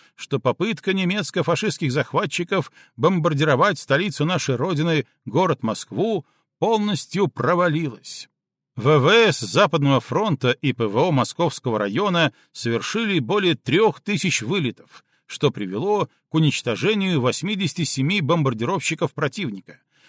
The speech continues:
что составляет треть всех самолетов, принявших участие в провалившейся авантюре. Еще сколько-то там приземлили зенитчики.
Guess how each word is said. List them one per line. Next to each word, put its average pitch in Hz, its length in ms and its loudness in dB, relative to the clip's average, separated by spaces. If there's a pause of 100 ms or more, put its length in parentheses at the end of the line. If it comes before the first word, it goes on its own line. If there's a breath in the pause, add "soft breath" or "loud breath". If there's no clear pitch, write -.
(100)
что - 180 -4
составляет 160 920 -4
треть 180 340 -4
всех - 340 -4
самолетов, 156 640 -4 (220 soft breath)
принявших 151 600 -2
участие 160 640 0
в - 100 -12
провалившейся 139 720 -2
авантюре. 104 640 -4 (1200)
Еще 175 480 2
сколько-то 208 560 0
там 208 300 2
приземлили 160 580 2
зенитчики. 135 960 0